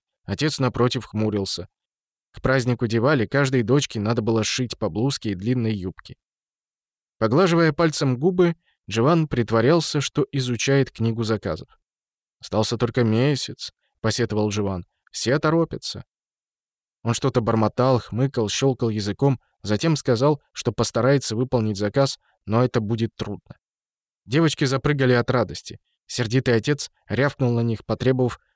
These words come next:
чтобы дочки стояли смирно, или он свернет им головы. Никто не обратил внимания на его угрозы. Все привыкли к отцовской манере общения. Джован измерил ткань,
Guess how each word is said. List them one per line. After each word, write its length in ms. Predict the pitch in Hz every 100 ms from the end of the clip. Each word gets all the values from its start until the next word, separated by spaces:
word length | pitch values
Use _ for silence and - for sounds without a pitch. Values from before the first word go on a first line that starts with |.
| -
чтобы 260 | - 117
дочки 360 | 107 127 - 120
стояли 400 | - 120 117 117
смирно, 500 | - 120 98 73 87 _ _
или 140 | 113
он 120 | 123 113
свернет 440 | 113 110 120 117
им 140 | 113
головы. 380 | 107 95 78 - - _ _ _ _ -
Никто 260 | 127 - 214
не 100 | 180
обратил 360 | 175 170 185
внимания 460 | 170 165 180 139 104
на 80 | 104
его 200 | 104 110
угрозы. 380 | 98 98 90 - _ _ _
Все 220 | - 233
привыкли 440 | 139 127 147 117
к 80 | 98
отцовской 440 | 110 - 127 - 113
манере 420 | 104 104 113 101
общения. 460 | - - 92 - - _ _ _ _ _ _ _ _ _ _ _ 95
Джован 440 | 113 185 214 185 -
измерил 480 | 113 117 165 147
ткань, 440 | 135 - 110 107